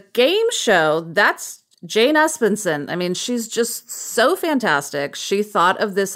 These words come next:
idea and made it just both hilarious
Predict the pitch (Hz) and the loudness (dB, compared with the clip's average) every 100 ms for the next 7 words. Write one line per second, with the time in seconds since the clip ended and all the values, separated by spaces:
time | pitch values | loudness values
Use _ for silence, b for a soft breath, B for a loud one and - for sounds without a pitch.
0 | - 175 165 156 139 131 170 B B B | -2 -2 -2 -4 -2 -2 -4 B B B
1 | B B _ - 202 196 190 185 196 196 | B B _ -2 0 2 2 4 4 4
2 | 175 170 - 185 - 175 170 - _ 196 | 2 0 -4 -8 0 0 0 -8 _ -14
3 | - - 285 427 427 262 208 175 170 165 | -2 2 4 4 2 2 4 4 4 0